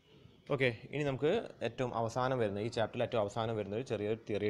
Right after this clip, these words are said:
ടോപ്പിക്കാണ്, പക്ഷേ വളരെ ഇമ്പോർട്ടൻ്റ് ആയ ടോപ്പിക്കാണ്, രണ്ട് മാർക്കിന് എപ്പോഴും ചോദിക്കാവുന്ന, അല്ലെങ്കിൽ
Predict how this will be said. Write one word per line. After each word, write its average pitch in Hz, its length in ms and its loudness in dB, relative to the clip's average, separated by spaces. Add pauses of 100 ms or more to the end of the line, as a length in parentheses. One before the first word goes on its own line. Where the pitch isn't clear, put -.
ടോപ്പിക്കാണ്, 101 460 0
പക്ഷേ 127 180 0
വളരെ 120 240 4
ഇമ്പോർട്ടൻ്റ് 135 360 2
ആയ 120 140 2
ടോപ്പിക്കാണ്, 92 440 -2 (100)
രണ്ട് 104 240 0
മാർക്കിന് 110 400 -2
എപ്പോഴും 110 340 -2
ചോദിക്കാവുന്ന, 101 520 2 (520)
അല്ലെങ്കിൽ 127 220 2